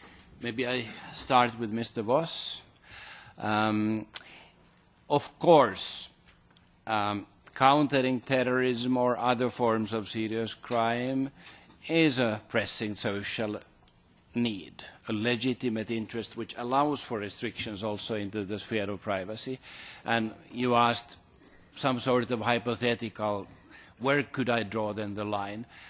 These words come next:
Um, we, we can discuss the question of data retention at European level, where telecommunications providers and internet providers have been obliged to maintain the metadata for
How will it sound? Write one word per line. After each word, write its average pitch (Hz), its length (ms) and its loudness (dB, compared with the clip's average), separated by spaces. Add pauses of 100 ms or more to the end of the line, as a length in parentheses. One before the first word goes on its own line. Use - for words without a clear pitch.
(420)
Um, 113 360 -2 (600)
we, 147 200 -2
we 156 140 0
can 156 220 2
discuss 175 500 2
the 131 420 0 (160)
question 131 460 0
of 117 300 0
data 135 280 2
retention 120 680 0
at 101 160 -6
European 98 520 -2
level, 76 440 -12
where 123 360 6
telecommunications 113 840 -2
providers 127 580 2
and 117 100 -2
internet 110 380 -4
providers 110 540 -2
have 110 120 -4
been 101 160 -4
obliged 131 580 0
to 123 100 0
maintain 117 580 -2
the 117 80 -2
metadata 110 720 -2
for 113 320 -2